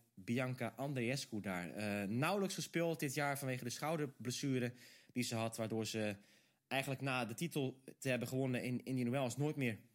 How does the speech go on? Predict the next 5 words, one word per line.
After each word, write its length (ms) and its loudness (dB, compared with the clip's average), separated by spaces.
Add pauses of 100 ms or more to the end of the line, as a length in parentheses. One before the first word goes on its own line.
(220)
volledig 400 0
fit 220 0
is 120 -2
geweest. 480 -2 (600)
Ehm, 600 2